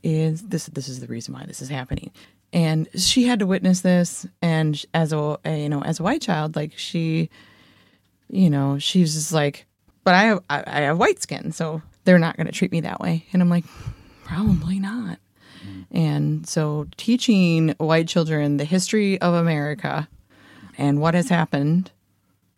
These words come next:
Speaker 1: that doesn't, that doesn't, m-, does not, doesn't mean what they think it means. It's just teaching them to be kind, empathetic, and understand
Speaker 2: Mm-hmm. Mm-hmm.
Speaker 1: why, uh,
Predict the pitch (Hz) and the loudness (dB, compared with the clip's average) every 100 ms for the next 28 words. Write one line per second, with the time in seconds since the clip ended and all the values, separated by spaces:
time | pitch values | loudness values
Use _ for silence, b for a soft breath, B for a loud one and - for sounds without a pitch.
0 | _ _ _ _ _ - 151 160 151 151 | _ _ _ _ _ -10 -2 0 2 2
1 | 151 151 - 165 160 175 170 - - 175 | 0 -2 0 2 2 4 2 0 -12 -18
2 | B B B _ _ _ _ _ _ _ | B B B _ _ _ _ _ _ _
3 | _ _ _ _ _ _ - 240 156 165 | _ _ _ _ _ _ -14 -6 -4 -2
4 | 165 160 160 156 165 160 - - - 156 | 0 0 0 -2 0 -2 -4 -16 -12 -8
5 | 160 160 - 165 185 214 220 247 254 240 | -4 -4 -4 0 4 6 10 10 12 10
6 | 226 208 233 208 214 202 165 - - B | 6 6 6 6 4 6 4 2 -4 B
7 | B B - 180 - 180 165 - - 190 | B B 4 4 4 2 2 -6 0 2
8 | 185 170 160 147 143 - 139 139 - - | 4 4 2 -2 -6 -4 -6 -6 -6 2
9 | 180 180 156 147 143 - 151 151 135 - | 4 4 2 -4 -6 -6 -4 -4 -4 -4
10 | 160 147 151 147 107 95 101 95 - 107 | -4 -2 -4 -8 -12 -14 -14 -18 -12 0
11 | 156 143 147 - - - 71 | 2 2 0 -4 -6 -4 -4